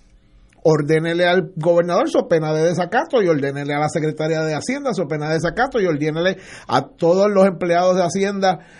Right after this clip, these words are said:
que tengan que ver con la preparación de esta nómina especial, y a los jefes de agencia que distribuyen los cheques, que no pueden hacer eso porque violenta el plan,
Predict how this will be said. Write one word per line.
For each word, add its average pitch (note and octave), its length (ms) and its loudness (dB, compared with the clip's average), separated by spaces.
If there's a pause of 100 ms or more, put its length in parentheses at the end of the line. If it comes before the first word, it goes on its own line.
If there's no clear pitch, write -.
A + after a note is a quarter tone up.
que D#3 100 2
tengan F3+ 300 -4
que F3 100 0
ver F3+ 140 2
con F#3+ 140 -2
la E3+ 80 2
preparación E3 560 -2
de F3 60 0
esta F3+ 180 -4
nómina F3+ 320 -6
especial, D4+ 560 -4
y F#3+ 80 0
a E3+ 80 4
los D#3 100 2
jefes E3 220 2
de F#3 80 4
agencia F#3+ 360 0
que F3 120 0
distribuyen F3+ 420 -2
los G3 100 -6
cheques, D4+ 300 -6 (320)
que F3 160 2
no G3+ 240 0
pueden A#3+ 300 4
hacer B3 260 2
eso D#4 240 -2
porque F#3+ 200 0 (280)
violenta G3+ 640 0 (460)
el E3 180 -2
plan, G#3 400 -2